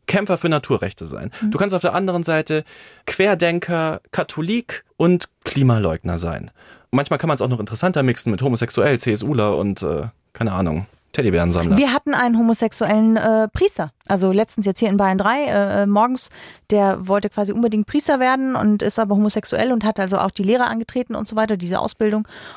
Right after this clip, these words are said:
Speaker 2: Und dann hat die Kirche ihn aber rausgeschmissen, weil
Speaker 1: Also
Speaker 2: er halt
Speaker 1: wegen diesem Instagram-Vorfall?
Speaker 2: Ja, genau, genau.
Speaker 1: Ah, ja,
Speaker 2: Ja,
Speaker 1: das hab
Speaker 2: genau.
Speaker 1: ich mitbekommen.
Speaker 2: Wegen des
Speaker 1: Ja,
Speaker 2: Posts
Speaker 1: krass.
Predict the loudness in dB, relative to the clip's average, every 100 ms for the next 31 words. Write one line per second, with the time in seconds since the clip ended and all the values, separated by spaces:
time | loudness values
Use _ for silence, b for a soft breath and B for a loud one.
0 | B 2 2 2 0 -2 -2 -4 0 0
1 | 0 -4 -4 -4 -6 -8 -12 -10 -12 -14
2 | _ 0 0 0 0 -2 -4 -6 -6 -8
3 | -8 -8 -10 -4 2 4 4 2 0 -2
4 | -4 -6 -2 2 2 0 -2 -2 -2 0
5 | 0 0 -2 -2 0 2 0 0 0 -2
6 | -6 -8 -8